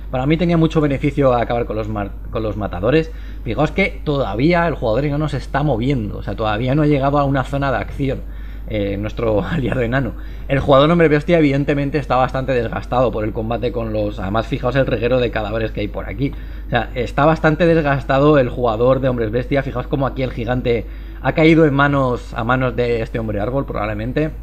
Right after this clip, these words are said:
eh, su gigante. Y bueno, aquí va a utilizar los minotauros para tratar de hacer daños. Aquí, eso está bastante bien planteado. Engendros re-, eh, engendros, eh, levantados por Morgur. Morgur comiendo fechas.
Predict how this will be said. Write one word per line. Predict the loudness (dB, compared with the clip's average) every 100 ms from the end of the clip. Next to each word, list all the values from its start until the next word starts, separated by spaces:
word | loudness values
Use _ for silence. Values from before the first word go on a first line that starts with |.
| -12 -12 -12 -10 -8
eh, | -6 -4
su | -4
gigante. | -2 0 0 4 2 2
Y | 2 4
bueno, | 6 6
aquí | 4 4
va | 4
a |
utilizar | 4 2 4 4
los | 4 2
minotauros | -2 -2 2 2 2 2
para | 2 2
tratar | 0 0 0
de |
hacer | -2 -2 -2
daños. | 0 0 -2
Aquí, | -6 -6 -6 -6 -8
eso | -8
está | -6 -4
bastante | -4 -4 -6
bien | -6 -6
planteado. | -6 -6 0 2 2 0 -10 -10 -2
Engendros | 0 4 4 4 4
re-, | 4 2
eh, | 2 2 0 -2 -4 -6 -6 -6
engendros, | -2 2 6 6 4 2
eh, | 0 2
levantados | 0 0 0 0 0
por | -2
Morgur. | 2 2 4 2
Morgur | 0 -2 0 0 -2
comiendo | -2 -4 -2
fechas. | -2 2 0 0